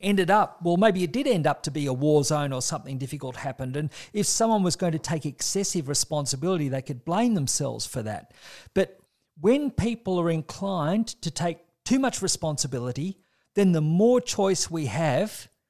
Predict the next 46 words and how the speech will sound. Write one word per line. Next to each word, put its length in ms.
the 80
more 260
risk 420
there 180
is 240
of 100
someone 340
feeling 440
regret 560
or 120
self-blame. 760
"Oh, 380
I 80
should 220
have 120
chosen 400
this. 220
Oh, 140
I 100
could 180
have 100
chosen 440
that 260
job. 200
It 100
worked 260
out 180
so 220
well. 260
Oh, 300
this 220
other 260
investment, 560
I've 120
heard 220
people 300
have 160
gone 240
into 200
that 200
one 140
and 100
that's 140
gone 280
so 240
well. 320